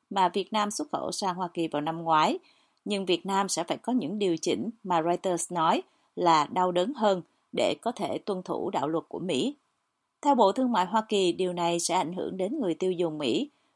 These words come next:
vì Việt Nam là nguồn cung cấp hàng may mặc chính từ sợi bông cho họ. Shang Lu,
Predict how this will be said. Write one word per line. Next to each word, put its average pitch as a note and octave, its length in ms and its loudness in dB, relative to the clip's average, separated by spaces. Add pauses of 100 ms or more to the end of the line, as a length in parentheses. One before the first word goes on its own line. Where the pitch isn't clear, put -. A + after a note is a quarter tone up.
(120)
vì A#3+ 120 0
Việt A3+ 220 -2
Nam B3 280 2
là G3 140 4
nguồn F#3 260 -2
cung G3 200 -6
cấp D#4 200 -6
hàng E3+ 260 -2
may F#3 140 -4
mặc F3 240 -4
chính A#3+ 400 0
từ F3+ 140 -2
sợi D3 240 -4
bông F#3 360 -2
cho E3+ 280 -2
họ. D3 380 2 (600)
Shang G3 320 -2
Lu, F#3+ 280 2